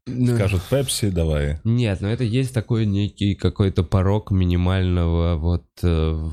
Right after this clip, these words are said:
Speaker 1: входа вот в эти. То есть сейчас где-то в рекламном агентстве, может быть, меня добав-, на-, наш канал добавят автоматически в какую-то базу лохов, кому можно предлагать всякие
Speaker 2: Мгм.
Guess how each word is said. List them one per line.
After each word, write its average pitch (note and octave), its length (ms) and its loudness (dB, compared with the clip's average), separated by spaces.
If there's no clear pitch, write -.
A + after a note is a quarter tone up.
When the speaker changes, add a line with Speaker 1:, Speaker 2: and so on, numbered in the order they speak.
Speaker 1:
входа F2+ 880 0
вот E2 220 0
в E2+ 60 0
эти. E2 400 0
То - 60 -2
есть - 180 0
сейчас A#2+ 360 -2
где-то F#2+ 340 0
в F2 60 2
рекламном F2+ 500 0
агентстве, F2+ 500 0
может F#2 440 0
быть, E2 260 -2
меня E2 240 2
добав-, D#2 320 0
на-, F2 180 0
наш E2+ 280 -2
канал F2 380 0
добавят E2+ 600 0
автоматически F2 760 0
в D#2+ 60 0
какую-то D#2+ 380 0
базу E2+ 320 2
лохов, E2+ 420 0
кому D#2+ 220 0
можно E2+ 300 0
предлагать E2+ 540 0
всякие D#2+ 460 0
Speaker 2:
Мгм. D2+ 140 0